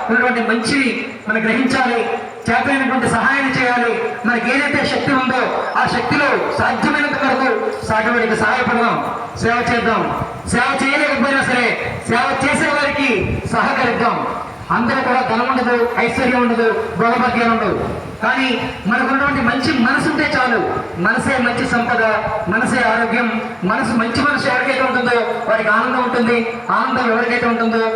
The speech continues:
వారికి ఆరోగ్యం ఉంటుంది. ఆరోగ్యం మించినటువంటి సంపద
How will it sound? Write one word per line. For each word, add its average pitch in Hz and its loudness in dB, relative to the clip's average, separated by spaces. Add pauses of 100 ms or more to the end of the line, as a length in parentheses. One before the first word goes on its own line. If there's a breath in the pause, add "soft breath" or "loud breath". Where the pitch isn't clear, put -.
(180)
వారికి 196 0
ఆరోగ్యం 214 2
ఉంటుంది. 208 0 (180)
ఆరోగ్యం 262 0
మించినటువంటి 254 0
సంపద 247 0